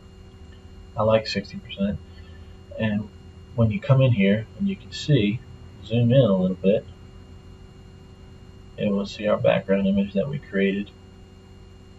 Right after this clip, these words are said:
in Business Center. So if we kind of play with the transparency a little bit, we go back to image, images,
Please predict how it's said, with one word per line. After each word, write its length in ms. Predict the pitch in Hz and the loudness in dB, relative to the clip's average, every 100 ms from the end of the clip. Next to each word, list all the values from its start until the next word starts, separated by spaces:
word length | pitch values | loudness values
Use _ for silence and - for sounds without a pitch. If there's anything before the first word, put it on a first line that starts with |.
| - - - - - - - | -20 -20 -20 -20 -20 -16 -4
in 300 | 180 175 190 - - - - - - - - - - - - - - - - - | -2 -2 -4 -10 -20 -20 -20 -20 -20 -20 -20 -20 -20 -20 -20 -20 -20 -20 -20 4
Business 320 | 147 - 185 | 4 6 -2
Center. 200 | - - - - - - - - 165 - - - - | -8 -10 -16 -20 -20 -20 -18 -14 -14 -14 -20 -20 -14
So 100 | - 110 | -10 -8
if 100 | 107 | -8
we 100 | - - - | -14 -16 -2
kind 180 | - 104 | 2 2
of 140 | - | 2
play 140 | - 110 | 2 2
with 200 | 107 - | 2 0
the 180 | 95 - - - - - - | -2 -2 -18 -20 -20 -20 -4
transparency 680 | - 104 - 123 120 110 - | 2 2 4 4 4 4 -2
a 40 | |
little 200 | 98 95 | -6 -4
bit, 260 | 95 95 - - - - - - - | -2 -2 -2 -10 -20 -20 -20 -16 -12
we 60 | |
go 120 | 110 101 | -6 4
back 280 | 101 107 | 4 4
to 80 | - | 0
image, 460 | 113 104 104 - - - - - | -6 -4 -6 -8 -14 -20 -20 -14
images, 420 | - 208 120 - | -14 -12 -14 -14